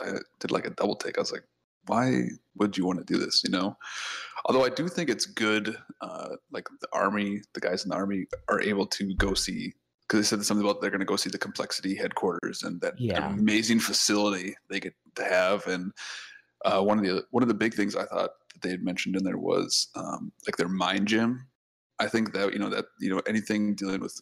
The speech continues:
Speaker 1: with mental health for anybody is gonna be amazing. And I think that could be a really good aspect for 'em. So I was excited about the pros rather than the cons for the Army to get to see,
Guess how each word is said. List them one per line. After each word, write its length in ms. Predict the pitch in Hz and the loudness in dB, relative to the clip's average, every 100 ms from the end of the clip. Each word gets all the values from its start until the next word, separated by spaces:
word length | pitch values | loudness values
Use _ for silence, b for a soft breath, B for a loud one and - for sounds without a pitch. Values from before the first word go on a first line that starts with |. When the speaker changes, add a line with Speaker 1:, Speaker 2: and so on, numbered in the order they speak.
| _ | _
Speaker 1:
with 160 | 107 92 - | -14 -12 -6
mental 540 | 95 98 - - 92 - - | 0 0 -2 -6 -4 -4 -4
health 340 | - 87 - | 0 2 0
for 240 | - - - | 0 -4 -2
anybody 340 | - - - | -2 -2 -2
is 140 | 90 - | -2 -2
gonna 160 | - | -4
be 160 | - 82 | -4 -6
amazing. 480 | - 71 - - - - | -4 -6 -4 -6 -10 -4
And 100 | 104 | -4
I 40 | |
think 340 | - 101 101 - B B B | -2 -2 -2 -4 B B B
that 280 | - 101 - | 0 2 2
could 120 | - | -2
be 80 | 98 | -2
a 20 | |
really 180 | 92 90 | -2 -2
good 120 | 82 | -4
aspect 420 | 85 - - - - | -4 -4 -4 -4 0
for 160 | - | 0
'em. 80 | 98 | 2
So 280 | - 104 - - | 2 2 0 -2
I 40 | |
was 140 | 110 104 | -2 -2
excited 520 | 104 - 117 139 143 | 0 2 2 2 0
about 440 | - 101 90 - - B B _ _ _ _ | 0 0 -2 -4 -10 B B _ _ _ _
the 140 | - - _ _ - | -6 -6 _ _ -6
pros 1120 | - 107 101 101 101 98 98 - - - - _ _ _ _ _ | -2 2 4 6 4 4 2 2 2 0 -10 _ _ _ _ _
rather 180 | - 95 | 0 2
than 100 | 95 | 2
the 60 | - | 0
cons 320 | - 92 95 | 0 2 0
for 300 | - 98 87 | 2 4 4
the 100 | 87 | 2
Army 340 | - 98 104 101 | 2 4 4 2
to 160 | - | 0
get 320 | 98 - - - | 0 0 -2 -8
to 140 | 95 | 0
see, 340 | 92 - 104 | 4 6 6